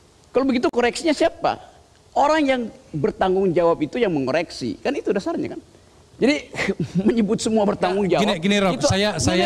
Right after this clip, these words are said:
Speaker 1: no, no, no, no, no.
Speaker 2: saya, saya
Speaker 1: Saya
Speaker 2: mau
Speaker 1: mau
Speaker 2: bela,
Speaker 1: no,
Speaker 2: saya
Speaker 1: no,
Speaker 2: mau,
Speaker 1: no, no, no.
Speaker 2: saya mau bela dia.
Speaker 1: Nggak ada yang lu bela dia tuh.
Speaker 2: <laughs>
Speaker 1: Dia mesti pertanggungjawaban kalimatnya. Semua kita ber-, saya tidak bertanggung jawab atas kejahatan ini.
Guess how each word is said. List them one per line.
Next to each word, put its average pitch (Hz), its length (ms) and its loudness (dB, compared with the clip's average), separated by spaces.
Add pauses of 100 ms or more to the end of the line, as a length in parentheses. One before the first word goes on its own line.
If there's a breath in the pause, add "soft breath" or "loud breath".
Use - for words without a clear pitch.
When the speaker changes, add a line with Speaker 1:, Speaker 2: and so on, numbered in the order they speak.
Speaker 1:
no, 302 80 2
no, 262 80 2
no, 240 160 2
no, 196 160 2
no. 156 60 2 (100)
Speaker 2:
saya, 226 160 2
saya 226 80 2
Speaker 1:
Saya 285 80 2
Speaker 2:
mau 269 80 2
Speaker 1:
mau 311 80 2
Speaker 2:
bela, 262 240 2
Speaker 1:
no, - 0 -
Speaker 2:
saya - 160 0
Speaker 1:
no, - 80 0
Speaker 2:
mau, 262 80 0
Speaker 1:
no, 330 80 2
no, 302 80 2
no. 254 240 2
Speaker 2:
saya 247 160 2
mau 269 80 4
bela 247 160 4
dia. 233 260 2 (140)
Speaker 1:
Nggak 254 240 2
ada 339 80 2
yang 311 160 6
lu 247 80 4
bela 214 160 4
dia 175 240 2
tuh. - 160 0 (240)
Speaker 2:
<laughs> - 240 -6
Speaker 1:
Dia 262 120 4
mesti 262 200 2
pertanggungjawaban 240 640 0
kalimatnya. 220 480 2
Semua 254 320 2
kita 285 160 2
ber-, 269 160 -4
saya 311 240 2
tidak 277 240 -2
bertanggung 208 320 0
jawab 220 160 0
atas 202 160 -2
kejahatan 160 400 0
ini. 185 160 -6